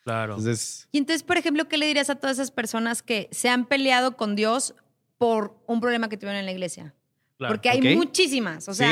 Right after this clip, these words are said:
Speaker 2: Sí,
Speaker 3: uh.
Speaker 2: he escuchado. <laughs>
Speaker 3: Sí.
Speaker 1: Conozco.
Speaker 2: Sí, mira, yo la verdad es que creo que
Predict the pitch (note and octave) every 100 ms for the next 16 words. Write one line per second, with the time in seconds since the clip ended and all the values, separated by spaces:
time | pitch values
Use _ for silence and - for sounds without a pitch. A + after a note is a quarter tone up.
0 | E3+ B2+ - F4 E4+ D#4+ C#3+ D3+ C#3 E3+
1 | C3 - F#3 D#3 - D#3+ - - C4+ B3+
2 | E3+ D#3 - E3 A#3 A#3 C#3+ C#3+ C#3+ -
3 | _ _ - E3 B3 F3 E3+ G#3+ G#3+ A3
4 | G3+ F3 B2+